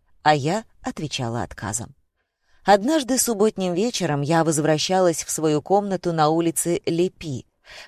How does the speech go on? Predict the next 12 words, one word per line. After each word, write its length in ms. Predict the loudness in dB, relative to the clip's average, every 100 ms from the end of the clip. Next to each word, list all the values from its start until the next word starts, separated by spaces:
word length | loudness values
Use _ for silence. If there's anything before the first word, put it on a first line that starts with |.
| 2
Тогда 300 | 2 4 2
я 280 | 4 2
пела 340 | 2 4 6 4
в 80 | 2
кафе 440 | 0 2 2 2 -2 -8
за 180 | 0 4
бесплатную 760 | 4 2 0 -2 -2 -2 -2 -2
еду, 380 | -2 -2 -6 -8 _ _ _
как 220 | 2 2
вдруг 300 | 2 0 0
симпатичный 680 | 0 -2 0 0 -2 -4 -4 -4
испанец 600 | -6 -2 -2 -2 -6